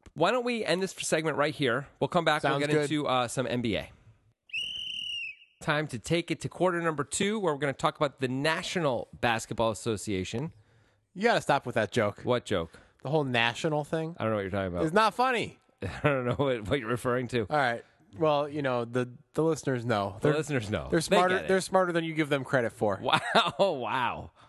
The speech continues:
Speaker 1: Wow. Why'd you have to explain it to them then? Here comes beer number five.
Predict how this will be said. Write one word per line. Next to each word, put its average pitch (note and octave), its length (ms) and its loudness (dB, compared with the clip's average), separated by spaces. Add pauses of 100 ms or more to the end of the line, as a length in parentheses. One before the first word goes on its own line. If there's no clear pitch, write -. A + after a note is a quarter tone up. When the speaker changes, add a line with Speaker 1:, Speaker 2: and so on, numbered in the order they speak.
(220)
Speaker 1:
Wow. A#2+ 160 4
Why'd B2+ 240 2
you C#3+ 60 2
have C3+ 80 0
to C#3+ 60 -6
explain C#3+ 300 0
it C3+ 80 -6
to G#2+ 80 -6
them E2+ 160 -2
then? D2 200 -6 (220)
Here C#3+ 100 -2
comes C#3 280 -4 (1500)
beer F#3 140 6
number F3 220 0
five. - 640 -10